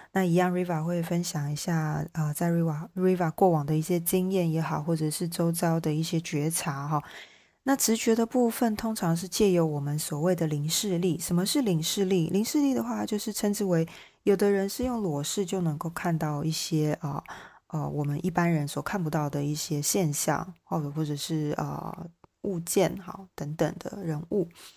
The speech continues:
那有一些人呢，他是用感受型的直觉，实是-，灵视力。例如说他可能在冥想静坐的时候，可能会有所谓的第三眼，就是眉，两眉中间的那个位置，所谓的眉心轮去接收一些，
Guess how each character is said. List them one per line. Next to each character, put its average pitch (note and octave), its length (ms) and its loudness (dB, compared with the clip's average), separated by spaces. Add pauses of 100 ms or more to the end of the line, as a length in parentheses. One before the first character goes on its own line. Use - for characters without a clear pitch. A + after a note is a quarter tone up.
(440)
那 G#3+ 220 6
有 E3 200 4
一 G#3 80 2
些 B3+ 220 4
人 F3 240 2
呢， D#3 300 0
他 E3+ 240 -2
是 F3 340 2
用 E3+ 220 4
感 C#3 180 -4
受 E3+ 240 0
型 D#3+ 260 -4
的 - 180 -4
直 D3+ 280 -10
觉， C#3+ 420 -4
实 D3 220 -4
是-， - 300 -2
灵 D#3 160 0
视 E3 260 0
力。 D3+ 220 0 (240)
例 G#3 100 4
如 F#3 160 4
说 F3+ 180 0
他 E3+ 300 -2
可 E3+ 140 -4
能 D3 160 -2
在 E3 160 0
冥 D3 240 0
想 D3 280 -2
静 F#3 200 -2
坐 F#3 180 0
的 D#3 100 0
时 D3+ 200 -4
候， D#3+ 180 0
可 D#3 140 -4
能 D3 120 0
会 E3+ 200 4
有 D3+ 120 2
所 D3 280 -2
谓 E3+ 160 6
的 D3+ 100 0
第 F3+ 180 0
三 E3+ 320 4
眼， E3 140 2
就 E3 160 0
是 E3+ 100 -2
眉， D#3 400 2 (280)
两 D3+ 200 2
眉 C#3+ 240 2
中 F3+ 240 2
间 F3+ 220 4
的 E3+ 80 4
那 D#3+ 160 4
个 D3 140 0
位 D3 200 4
置， - 200 -6
所 D#3 180 -2
谓 E3 80 4
的 E3 80 6
眉 D3+ 240 2
心 F3+ 220 -2
轮 D3+ 180 0
去 D#3+ 140 -8
接 E3 180 0
收 D#3 240 0
一 D#3 80 2
些， D#3 300 2